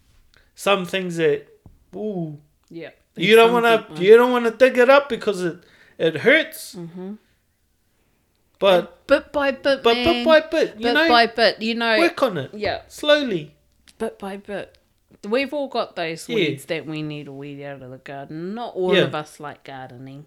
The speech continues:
Speaker 1: Nah.
Speaker 2: But, you know, it's gotta be
Speaker 1: <laughs>
Speaker 2: done.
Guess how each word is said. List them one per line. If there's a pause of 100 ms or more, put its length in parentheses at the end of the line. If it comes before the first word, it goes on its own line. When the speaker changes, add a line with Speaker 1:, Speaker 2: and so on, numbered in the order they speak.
(140)
Speaker 1:
Nah. (200)
Speaker 2:
But,
you
know,
it's
gotta
be
Speaker 1:
<laughs>
Speaker 2:
done.